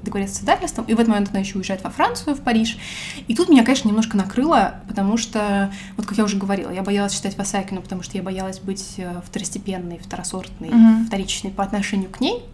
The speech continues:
Speaker 2: Мгм.
Speaker 1: когда-то, потому что я тоже существую в этом поле. Я поняла, что с Васякиной это не так. С Васякиной мы разные.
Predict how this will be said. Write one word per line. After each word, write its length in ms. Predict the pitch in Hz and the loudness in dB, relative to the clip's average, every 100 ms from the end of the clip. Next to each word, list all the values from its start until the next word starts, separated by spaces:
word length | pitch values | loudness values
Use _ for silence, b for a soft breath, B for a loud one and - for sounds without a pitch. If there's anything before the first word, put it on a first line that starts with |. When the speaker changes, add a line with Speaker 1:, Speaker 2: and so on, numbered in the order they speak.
| - - | -8 4
Speaker 2:
Мгм. 100 | 233 | 8
Speaker 1:
когда-то, 260 | 226 226 | 10 8
потому 200 | - 214 | 4 0
что 140 | 220 208 | 2 0
я 60 | |
тоже 380 | 208 226 196 185 - - | 4 4 4 -2 -8 -14
существую 500 | - - - - 202 | -4 -2 -2 0 0
в 20 | |
этом 200 | 196 190 | 0 -4
поле. 300 | 175 180 202 - B B B B B B B B - 202 - | -8 -8 -10 -12 B B B B B B B B -10 -10 0
Я 120 | 220 | 4
поняла, 260 | 220 226 220 | 12 12 12
что 180 | - 196 | 6 0
с 80 | 208 | 0
Васякиной 420 | 202 254 247 190 | 0 2 2 2
это 100 | 190 | 0
не 60 | |
так. 280 | 180 160 - - - | -4 -6 -10 -18 -20
С 80 | - | -12
Васякиной 320 | 208 226 214 | -8 -4 -2
мы 80 | 190 | -2
разные. 360 | 165 147 - | -4 -8 -8